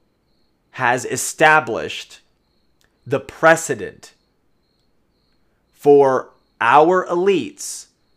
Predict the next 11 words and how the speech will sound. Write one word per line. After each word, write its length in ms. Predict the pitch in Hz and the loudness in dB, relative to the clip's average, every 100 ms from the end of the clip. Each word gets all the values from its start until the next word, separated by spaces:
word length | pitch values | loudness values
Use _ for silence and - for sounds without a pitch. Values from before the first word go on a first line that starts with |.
| _ _ _ _ _ _ | _ _ _ _ _ _
to 220 | - 147 | -6 -4
finally 1160 | - - - - 165 185 185 139 104 78 85 120 _ _ _ _ _ _ _ _ _ _ | -4 -14 -14 -2 -2 -2 -8 -8 -8 -10 -12 -20 _ _ _ _ _ _ _ _ _ _
become 460 | 143 139 151 131 117 - _ _ | -10 -6 -6 -4 -8 -12 _ _
openly 840 | 214 262 - 175 135 113 92 85 _ _ _ | 6 6 2 -6 -6 -8 -12 -14 _ _ _
hostile 800 | - 156 139 - 120 98 76 71 _ _ _ _ | -2 0 0 -4 -8 -8 -10 -12 _ _ _ _
towards 420 | - 165 143 107 | -6 -2 -2 -6
China, 540 | - - 131 104 69 - _ _ _ _ _ _ _ _ | -12 -8 -8 -8 -16 -20 _ _ _ _ _ _ _ _
to 100 | - | -4
the 100 | 180 | -2
point 540 | 165 - 196 208 196 139 | -2 -6 -6 -4 -6 -4
where 400 | 160 151 131 | 0 2 0